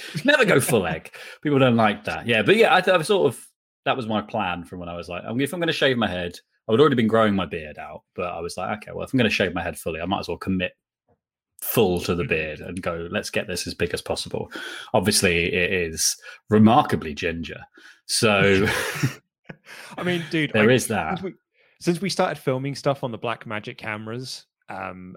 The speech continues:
Speaker 2: I've noticed how ginger my beard shows up. Like, if I get it, like, really super duper in focus and I've got the light shining on it as well, the ginger of my beard really pops through on all of my, uh, Parts of Unknown videos.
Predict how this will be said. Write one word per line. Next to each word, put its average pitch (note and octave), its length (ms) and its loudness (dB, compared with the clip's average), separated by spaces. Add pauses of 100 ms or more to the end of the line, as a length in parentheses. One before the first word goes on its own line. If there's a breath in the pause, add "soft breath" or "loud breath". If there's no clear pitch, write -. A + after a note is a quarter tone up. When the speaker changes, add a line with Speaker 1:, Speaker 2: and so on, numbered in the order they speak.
Speaker 2:
I've B2 160 -2
noticed B2+ 380 -6
how B2 160 -6
ginger A#2+ 380 -10
my A2+ 120 -6
beard A2 300 -6
shows G#2+ 340 -8
up. A#2 160 -6
Like, A2+ 180 -6
if C#3 220 -8
I F3 100 4
get D#3+ 200 -2
it, B2 100 -4
like, A2 180 -12 (120)
really C3 340 -2
super B2 380 -6
duper A2+ 380 -6
in G#2 100 -8
focus G#2+ 720 -8 (140)
and G#2 80 -14
I've G#2 120 -12
got A#2+ 200 -10
the A2 100 -10
light G#2+ 260 -6
shining G2+ 300 -12
on G2+ 80 -14
it - 60 -16
as G#2 120 -18
well, G2+ 260 -8
the A2+ 80 -10
ginger C3 480 -6
of G#2+ 80 -10
my G#2+ 140 -8
beard G#2+ 300 -8
really G2 260 -12
pops - 340 -16
through A2+ 360 -10
on G2 100 -14
all G2 120 -12
of F#2 60 -16
my, G2 120 -8
uh, F#2+ 320 -16
Parts - 300 -14
of G#2+ 100 -10
Unknown G2+ 340 -12
videos. E2+ 540 -16